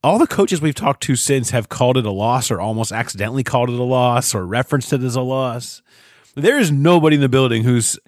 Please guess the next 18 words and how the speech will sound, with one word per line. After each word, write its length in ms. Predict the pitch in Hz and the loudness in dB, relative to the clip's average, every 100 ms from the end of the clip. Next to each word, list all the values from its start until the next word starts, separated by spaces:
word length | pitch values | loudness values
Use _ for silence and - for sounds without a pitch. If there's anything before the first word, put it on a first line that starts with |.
| - | -8
there's 180 | - 220 | -2 0
very 460 | 151 131 160 160 143 | -2 0 4 4 4
few 520 | - - 165 202 190 | 0 -2 4 6 6
people 320 | 147 127 107 | 4 2 0
in 80 | 107 | -4
the 80 | 104 | -2
building 300 | 107 104 104 | -2 -2 -4
seeing 200 | - 123 | -2 -2
the 80 | 101 | -2
silver 260 | 123 110 | -2 -2
lining. 160 | 104 104 | -4 -2
D 100 | 196 | 0
J 180 | 226 202 | 2 4
Reader 240 | 170 156 | 4 4
did 180 | 123 113 | 2 0
for 120 | 120 | 0
a 60 | 107 | 0
minute. 300 | 104 95 | -2 -6